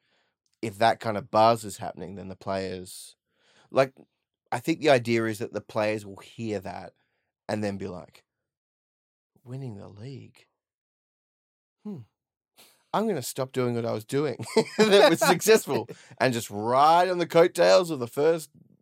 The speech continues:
Speaker 1: uh, seven to eight games."
Speaker 2: Yeah.
Speaker 1: Debatable.
Speaker 2: <laughs>
Speaker 1: Um, whether, it's just like, n-,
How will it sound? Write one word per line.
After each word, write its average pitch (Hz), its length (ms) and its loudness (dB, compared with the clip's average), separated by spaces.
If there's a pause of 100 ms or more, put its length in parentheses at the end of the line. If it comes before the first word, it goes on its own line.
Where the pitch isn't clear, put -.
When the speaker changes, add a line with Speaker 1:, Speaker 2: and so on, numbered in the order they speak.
(140)
Speaker 1:
uh, 101 260 -2
seven 147 420 -2
to 151 140 -2
eight 151 180 0
games." 101 500 -2
Speaker 2:
Yeah. 98 40 -12 (100)
Speaker 1:
Debatable. 104 400 -6
Speaker 2:
<laughs> - 320 -10
Speaker 1:
Um, 110 420 2 (1400)
whether, 139 380 0
it's 156 240 -18
just - 240 -12
like, 131 240 -10
n-, 135 140 -16